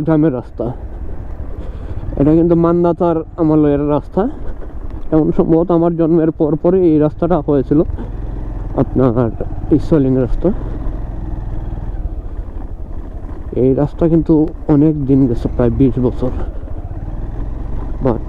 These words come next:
কোনো চেয়ারম্যান, মেম্বার, ওয়ার্ড মেম্বার, প্রতিনিধিরা এই রাস্তাটা সংস্কার করে নাই। আমাদের এই গ্রামেরই এক মেম্বার, উনি প্রায় পনেরো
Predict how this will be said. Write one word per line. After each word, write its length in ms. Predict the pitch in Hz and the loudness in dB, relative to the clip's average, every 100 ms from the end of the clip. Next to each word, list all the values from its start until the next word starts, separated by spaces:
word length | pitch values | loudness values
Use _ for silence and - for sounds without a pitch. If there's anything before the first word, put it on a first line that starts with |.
| - - - | -4 -4 0
কোনো 220 | 135 135 147 151 135 - - - - | 4 6 6 4 0 -4 -4 -4 0
চেয়ারম্যান, 500 | 135 127 143 135 131 - - 127 | 2 4 4 4 2 -2 -2 2
মেম্বার, 380 | 123 127 123 117 - - - - - - - - - | 4 4 2 0 -4 -4 -4 -4 -4 -4 -4 -2 2
ওয়ার্ড 240 | 127 120 123 | 2 4 4
মেম্বার, 260 | 123 123 117 - | 4 2 0 0
প্রতিনিধিরা 680 | 123 - 135 123 131 117 127 147 | -2 2 2 4 2 2 2 4
এই 80 | 131 127 | 4 2
রাস্তাটা 360 | 127 - 143 127 - | 0 0 2 0 0
সংস্কার 380 | 147 147 - 165 - | 2 2 2 0 2
করে 160 | 131 117 117 | 0 2 2
নাই। 100 | 104 - - - - - - - - - | 0 -4 -6 -6 -6 -6 -6 -6 -6 0
আমাদের 300 | 127 156 165 160 156 | 4 4 4 6 4
এই 60 | 147 | 4
গ্রামেরই 440 | 151 156 170 196 214 - - - - - 143 | 2 4 4 4 0 -2 -8 -10 -8 0 0
এক 80 | - 135 | 0 2
মেম্বার, 340 | 135 131 127 131 139 | 4 6 4 4 4
উনি 140 | 127 123 - - | 4 4 0 -2
প্রায় 340 | 123 113 120 110 - | 0 2 2 0 2
পনেরো 280 | 117 120 | 4 4